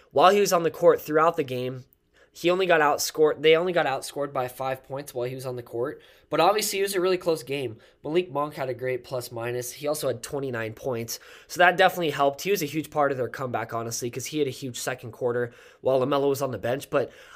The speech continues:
I'll be honest, every time LaMelo stepped on the court, he created so much for that team. And I think that's huge, especially for a young player like that. It gains respect, and it's, it's earned from a lot of players across the league because they notice that he actually is a hooper. He's not just here 'cause his dad got him there.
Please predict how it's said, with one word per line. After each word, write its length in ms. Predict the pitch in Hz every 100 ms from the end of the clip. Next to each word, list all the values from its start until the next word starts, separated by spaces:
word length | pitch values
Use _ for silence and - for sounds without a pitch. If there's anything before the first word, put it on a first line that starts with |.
| - -
I'll 120 | 175
be 120 | 190
honest, 280 | 185 185 -
every 200 | 170 214
time 180 | 220 214
LaMelo 340 | 185 185 175
stepped 260 | - 170 170
on 60 |
the 80 | 147
court, 280 | - 160 143
he 120 | 175
created 420 | - 170 165 156
so 200 | - 151
much 180 | 151 143
for 80 | 147
that 200 | 131 -
team. 360 | - 131 113 - -
And 100 | 139
I 100 | 156
think 160 | 185 185
that's 220 | 160 -
huge, 220 | 165 147
especially 380 | 143 - 160 185
for 160 | 180 196
a 80 |
young 180 | 156 151
player 220 | 156 156
like 220 | 151 139 -
that. 260 | 135 147 - - - _ -
It 120 | 160
gains 320 | 170 202 196
respect, 640 | 170 - 165 143 - - 160
and 160 | 160
it's, 220 | 160 - - -
it's 160 | 156 - 143
earned 300 | 160 185 185
from 120 | 156
a 60 |
lot 180 | 143 139
of 100 | 143
players 300 | 147 139 143
across 360 | 131 135 127 -
the 40 |
league 220 | 120 147
because 380 | 143 - 147 139 - - -
they 120 | 156
notice 280 | 170 185 175
that 100 | 160
he 100 | 151
actually 280 | 151 -
is 120 | 139 123
a 40 |
hooper. 340 | 131 127 104
He's 180 | 107 139
not 200 | 160 156
just 180 | 156 -
here 140 | 156
'cause 160 | 147 131
his 120 | 127
dad 300 | 120 127 123
got 180 | 123 113
him 120 | 107
there. 220 | 104 92